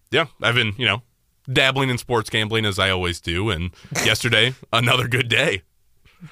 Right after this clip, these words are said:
Speaker 2: Dabble. Good
Speaker 1: Dabbling,
Speaker 2: one.
Speaker 1: yeah. Uh, but start out, you know, live line on the, the Braves when they go down in game one of a doubleheader. Of course, they rally back and kill it. And, uh,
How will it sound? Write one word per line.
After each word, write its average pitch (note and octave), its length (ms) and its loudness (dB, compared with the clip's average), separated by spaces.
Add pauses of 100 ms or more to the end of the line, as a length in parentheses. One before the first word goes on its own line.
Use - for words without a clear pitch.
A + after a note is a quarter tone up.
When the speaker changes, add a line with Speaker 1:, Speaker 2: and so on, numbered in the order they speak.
(220)
Speaker 2:
Dabble. G#2+ 520 0
Good A#2+ 120 -2
Speaker 1:
Dabbling, A2+ 460 2
Speaker 2:
one. G2+ 80 -10
Speaker 1:
yeah. A#2+ 200 2 (640)
Uh, A2+ 260 4
but A2+ 280 2 (220)
start C3+ 220 0
out, C#3+ 240 4
you D3+ 60 2
know, C#3+ 120 2
live C3 300 2
line C#3+ 240 2
on C#3+ 140 2
the, B2 240 0
the A#2+ 100 -4
Braves B2+ 400 0
when C#3 120 -2
they B2+ 80 0
go B2 120 2
down A#2+ 300 0
in B2+ 80 -6
game A#2+ 180 0
one A#2+ 120 -2
of A#2 80 -4
a A2+ 40 -6
doubleheader. A#2+ 560 0
Of B2+ 100 -4
course, B2 240 -2
they A2+ 120 -2
rally A2 340 2
back A2 420 -4
and A2+ 140 -6
kill A#2 240 0
it. D#3+ 120 -2 (500)
And, A#2 260 0
uh, A2 240 0